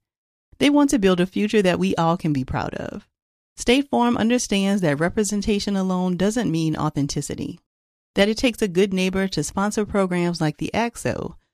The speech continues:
a year-long program that recognizes and rewards high school students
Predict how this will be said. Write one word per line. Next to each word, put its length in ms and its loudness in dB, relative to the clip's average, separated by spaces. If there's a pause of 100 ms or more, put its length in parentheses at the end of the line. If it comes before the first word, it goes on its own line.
(140)
a 100 2
year-long 500 2
program 500 0
that 180 0
recognizes 680 0
and 160 0
rewards 480 0
high 220 -2
school 240 -2
students 640 -2